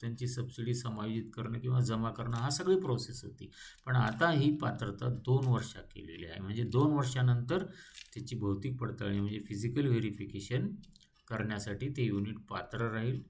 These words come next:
आणि मग कर्जाच्या पहिल्या हप्त्याच्या वितरणास तीन वर्ष पूर्ण झाल्यानंतर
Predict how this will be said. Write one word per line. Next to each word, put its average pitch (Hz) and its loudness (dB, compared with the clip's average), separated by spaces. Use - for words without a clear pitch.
आणि 117 6
मग 165 6
कर्जाच्या 120 0
पहिल्या 117 0
हप्त्याच्या 120 -2
वितरणास 110 -2
तीन 120 0
वर्ष 110 -4
पूर्ण 110 -4
झाल्यानंतर 101 2